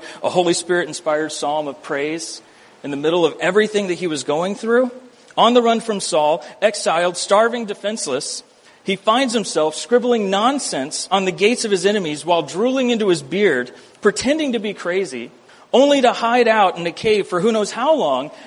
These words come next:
and finally attract four hundred of the most depressing people imaginable.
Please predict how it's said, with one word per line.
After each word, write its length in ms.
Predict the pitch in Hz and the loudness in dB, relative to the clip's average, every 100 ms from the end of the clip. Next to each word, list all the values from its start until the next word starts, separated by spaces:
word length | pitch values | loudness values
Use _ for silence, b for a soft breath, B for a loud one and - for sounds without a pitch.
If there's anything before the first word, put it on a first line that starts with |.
| - | -2
and 160 | 208 - | -2 -2
finally 460 | 240 285 285 269 | -2 0 2 4
attract 420 | 233 - 226 208 | 4 4 2 0
four 300 | - - 247 | -4 2 4
hundred 340 | 196 233 214 190 | 4 2 0 0
of 80 | 170 | 0
the 80 | |
most 300 | 196 208 - | 0 0 -2
depressing 520 | 208 202 247 233 247 226 | -6 -4 -4 -2 -4 -6
people 400 | - 214 202 190 | -8 -6 -2 -2
imaginable. 680 | 185 202 190 160 117 110 | -4 -6 -6 -8 -10 -12